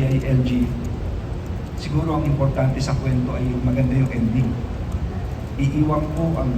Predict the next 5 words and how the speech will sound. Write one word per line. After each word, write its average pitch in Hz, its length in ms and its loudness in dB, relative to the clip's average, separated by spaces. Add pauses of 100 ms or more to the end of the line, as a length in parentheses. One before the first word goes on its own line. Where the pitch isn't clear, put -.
(180)
isang 135 240 0
departamento 123 1120 0 (320)
na 123 80 0 (160)
very 160 320 0
cohesive, 139 560 2